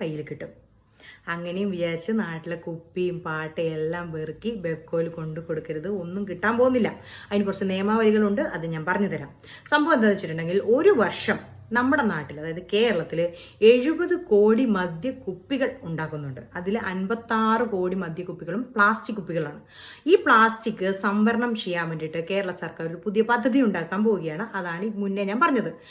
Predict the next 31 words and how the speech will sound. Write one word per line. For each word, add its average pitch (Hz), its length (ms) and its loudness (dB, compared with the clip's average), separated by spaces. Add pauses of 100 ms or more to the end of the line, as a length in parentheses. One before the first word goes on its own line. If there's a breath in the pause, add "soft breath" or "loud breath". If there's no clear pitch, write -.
(240 loud breath)
പക്ഷെ 269 180 0
അതിന് 247 160 0
കുറച്ച് 233 520 -2
twist 240 600 -2
and 247 120 2
turns 214 280 6
ഉണ്ട്. 151 160 -6 (260)
എന്താണെന്ന് 214 260 0
വെച്ചാൽ, 165 240 -6
ഞാനിപ്പോൾ 202 600 2 (260 loud breath)
ഒരു 233 100 4
ബെക്കോ 220 540 4
ഔട്ട്ലെറ്റിൽ 202 460 -2
പോയിട്ട് 160 460 -6 (340 loud breath)
നൂറ് 302 380 4
രൂപയുടെ 196 220 4
ഒരു 208 60 2
മദ്യം 240 360 2
മേടിക്കാമെന്ന് 202 400 2
വിചാരിക്കാം. 170 520 -2 (260)
അപ്പോൾ 180 560 -4
ആദ്യം 190 400 2
നൂറ്റി 214 360 0
ഇരുപത് 170 340 -6
രൂപ 165 120 -6
കൊടുക്കണം, 165 380 -6 (100)
അതായത് 175 260 -4
ഇരുപത് 190 400 -2
രൂപ 170 220 -4
ഡെപ്പോസിറ്റ് 190 760 -4
ചെയ്യണം 180 340 -4